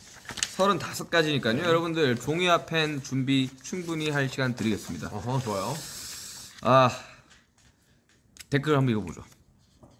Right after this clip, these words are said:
Speaker 1: 어,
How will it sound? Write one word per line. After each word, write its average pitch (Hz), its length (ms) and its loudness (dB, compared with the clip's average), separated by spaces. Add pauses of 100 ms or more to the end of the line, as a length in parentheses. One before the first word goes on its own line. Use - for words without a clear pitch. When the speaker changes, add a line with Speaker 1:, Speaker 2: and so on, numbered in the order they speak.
(2500)
Speaker 1:
어, 95 680 0